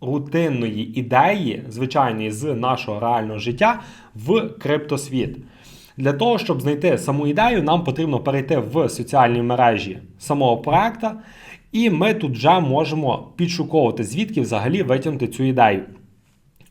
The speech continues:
Ось для прикладу, всім відомий проект Starknet.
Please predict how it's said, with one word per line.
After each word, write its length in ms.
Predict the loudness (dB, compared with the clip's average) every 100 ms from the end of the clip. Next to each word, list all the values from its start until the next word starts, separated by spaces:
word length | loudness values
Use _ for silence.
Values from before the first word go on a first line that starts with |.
| 0
Ось 140 | 2
для 120 | 2
прикладу, 680 | 2 0 0 -2 -2 -6 -12 -20 -10
всім 200 | -4 0
відомий 360 | 2 2 2
проект 420 | -2 0 0 -2 -6
Starknet. 380 | -4 -2 -2